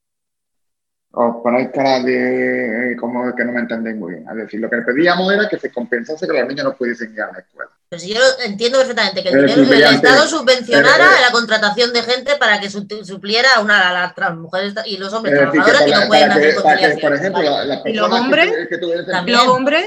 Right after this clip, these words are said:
Speaker 1: No, no, no para las mujeres, lo que pedíamos era
Speaker 2: Persona.
Speaker 1: si tú, si tú, una pers-, si tú tienes un niño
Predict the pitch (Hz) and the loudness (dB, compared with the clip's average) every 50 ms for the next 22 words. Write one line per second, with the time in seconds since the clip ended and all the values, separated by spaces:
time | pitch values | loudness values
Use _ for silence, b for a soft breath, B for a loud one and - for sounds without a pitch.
0 | 440 - - 156 185 196 185 185 196 190 185 170 - - 160 180 190 233 226 220 | -4 -6 -2 0 2 2 2 2 2 2 0 -4 -8 -10 -10 -10 -8 -8 -8 -6
1 | 214 196 185 170 151 139 135 123 127 123 123 123 127 - 147 147 160 190 185 156 | -6 -6 -8 -8 -10 -12 -12 -10 -10 -8 -10 -10 -10 -10 -10 -10 -8 -8 -10 -10
2 | 127 117 107 87 - - - 190 190 202 202 180 - - _ _ _ _ _ _ | -10 -12 -12 -12 -12 -10 -8 -6 -6 -6 -6 -8 -12 -14 _ _ _ _ _ _
3 | _ _ _ 151 147 143 170 202 220 214 - 269 - 165 151 180 226 233 233 208 | _ _ _ -2 2 4 4 4 4 4 0 -2 -2 -2 -2 0 0 0 0 0
4 | 202 202 - - - - 156 160 - 202 180 220 208 190 180 160 143 123 120 117 | -2 -2 -4 -6 -8 -10 -8 -6 -6 -4 -2 -2 0 0 -2 -2 -4 -4 -4 -4
5 | 107 101 - - - - | -6 -6 -8 -12 -16 -20